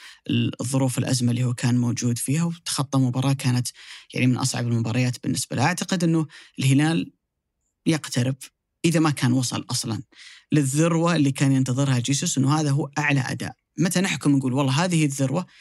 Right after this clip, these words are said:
إذا كمل في المستوى هذا ثلاث أربع مباريات، لأنه كانت واحدة من مشاكلها أنه يعطيك أداء عالي في مباراة، والمباراة اللي بعدها ممكن يكون أقل. لذلك أعتقد أنه المباراة القادمة في دوري أبطال آسيا ومواجهة الجمعة أمام النصر،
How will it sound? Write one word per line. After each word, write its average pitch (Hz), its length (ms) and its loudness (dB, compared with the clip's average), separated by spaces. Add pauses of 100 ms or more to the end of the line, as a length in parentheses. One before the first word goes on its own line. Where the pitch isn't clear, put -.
(220)
إذا 151 100 4
كمل 202 320 0
في 139 60 -4
المستوى 143 340 2
هذا 185 100 0
ثلاث 143 260 0
أربع 120 280 -4
مباريات، 120 560 -4
لأنه 143 240 2 (320)
كانت 175 220 0
واحدة 185 240 -2
من 156 80 4
مشاكلها 151 400 2
أنه 131 160 2
يعطيك 165 340 -6
أداء 160 180 -2
عالي 180 360 0
في 170 140 -2
مباراة، 165 320 0
والمباراة 165 280 0
اللي 165 100 2
بعدها 160 280 0
ممكن 143 220 2
يكون 131 280 0
أقل. 208 320 -4 (440)
لذلك 165 320 2
أعتقد 143 440 0
أنه 127 220 4
المباراة 135 340 2
القادمة 135 440 2
في 120 120 -2
دوري 127 240 2
أبطال - 280 -2
آسيا 139 380 0 (540)
ومواجهة 135 720 2
الجمعة 131 460 0
أمام 135 240 2
النصر، 131 400 0